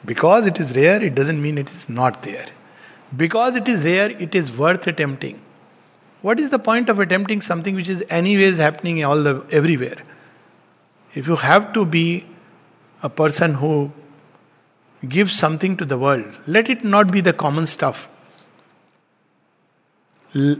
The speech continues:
bring the most rarest of jewels that one can after a arduous, difficult climb, and then give it to the earth. What is the point of giving the usual stuff and say a practical thing? Recently somebody wrote,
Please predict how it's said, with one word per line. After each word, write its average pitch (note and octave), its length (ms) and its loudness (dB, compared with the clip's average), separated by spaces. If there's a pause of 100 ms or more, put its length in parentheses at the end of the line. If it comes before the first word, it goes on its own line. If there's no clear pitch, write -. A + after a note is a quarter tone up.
(120)
bring G3 420 -2
the A3 100 2
most F#3 400 -2
rarest G3 580 0
of D#3 160 0
jewels D3+ 580 0 (400)
that D3+ 200 0
one D#3 160 -2
can D#3 460 0
after C3+ 380 -6
a B2 200 -6 (240)
arduous, G3 520 2
difficult F3 480 -2
climb, E3 340 0
and D3+ 220 -6
then D4 220 2
give E3 180 0
it C#3+ 120 -4
to D#3+ 60 -8
the - 180 -12
earth. - 280 -14 (800)
What A3 100 0
is A3+ 80 4
the G#3+ 80 4
point F#3 320 2
of E3+ 140 2
giving D#3+ 300 0
the D3+ 100 0
usual D#3+ 360 2
stuff D3+ 300 -2
and D3 160 -2
say C#3+ 320 -2
a B2+ 40 -4
practical C#3 580 -4
thing? C3 260 -12 (580)
Recently D#3+ 440 -6
somebody D3 340 2
wrote, C#3 220 0